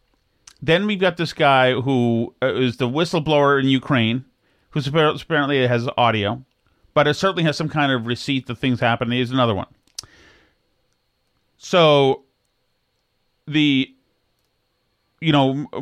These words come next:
Morning Joe show, they can scoff all they want at, like, "Oh, and this guy and this whack job, they're having a," the problem is this, is that it's really because the media is going to cover for Biden no matter what.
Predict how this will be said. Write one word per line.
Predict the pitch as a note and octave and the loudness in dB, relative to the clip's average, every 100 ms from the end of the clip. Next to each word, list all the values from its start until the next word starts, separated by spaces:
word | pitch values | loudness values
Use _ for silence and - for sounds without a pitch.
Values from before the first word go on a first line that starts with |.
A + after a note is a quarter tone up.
| C#3 B2+ | -4 -2
Morning | C#3 E3 G#3+ F#3 | 0 2 2 0
Joe | F3+ F3+ | 2 0
show, | E3+ D3+ | 0 0
they | F3 | 0
can | G3 | -4
scoff | - D#3 D#3 D#3 | -2 2 2 2
all | D3+ C#3+ | 0 2
they | B2 | 0
want | A2+ A#2 C3+ - | 2 2 0 -2
at, | A2+ A2+ G#2+ G#2 | 0 2 0 -2
like, | B2 A2 G#2+ - | -4 -2 -2 0
"Oh, | E3+ C3+ | 2 2
and | A#2+ | 0
this | F3 | -4
guy | - C3 | -2 0
and | A#2 | 0
this | D#3 E3 | -2 0
whack | B2+ A2 | 2 2
job, | - A#2 A2 | 2 2 2
they're | A#2 | 2
having | B2 B2 A#2 | 2 2 2
a," | A#2 A2 A#2+ B2 B2+ B2 - - _ _ _ _ | 0 -2 -4 -4 -4 -8 -18 -20 _ _ _ _
the | - D3 | -10 -6
problem | D3 - A#3+ C#4 G3+ | -4 2 2 2 0
is | D3 | 0
this, | B2 - _ _ _ _ _ _ | -2 -4 _ _ _ _ _ _
is | E3+ E3 | 0 2
that | D#3+ D#3 - | 0 -4 -4
it's | D#3 - | -4 -4
really | D#3 F#3 C#4+ C#4+ G3 | -6 -2 0 0 -2
because | E3+ F3+ F3+ F3+ | -6 -6 -2 -2
the | E3+ | -2
media | G#3+ B3 | -2 -2
is | F#3 | -2
going | F3+ D3+ C3+ | 0 0 0
to | C#3+ B2+ A#2 | 0 -2 -2
cover | - E3 D3+ | -2 -2 -2
for | C3+ | -2
Biden | C3 C#3 D3 | 2 2 0
no | |
matter | C#3 C3+ | -2 0
what. | C3 D#3+ | 0 -2